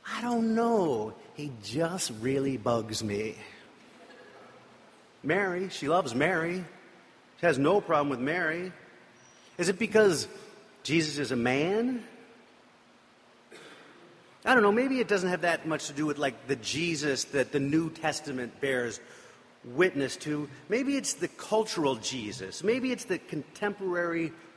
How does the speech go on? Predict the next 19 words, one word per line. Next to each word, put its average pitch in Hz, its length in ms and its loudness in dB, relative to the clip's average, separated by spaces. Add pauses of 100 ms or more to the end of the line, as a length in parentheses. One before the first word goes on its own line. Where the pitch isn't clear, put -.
(100)
cultural 196 520 2
Jesus 110 520 -4
that 120 220 -2 (800)
people 143 240 -6
find 131 480 -2
embarrassing 113 1120 -2
or 110 320 -4 (100)
problematic 113 880 -2 (880)
or 131 220 -2
irritating. 117 840 -2 (1120)
Maybe 254 500 -2 (880)
it's 165 160 -6
the 190 100 0
way 190 320 6
Jesus 165 600 -4
is 127 360 -4
used 117 640 -4
or 123 420 -2
understood 151 1080 0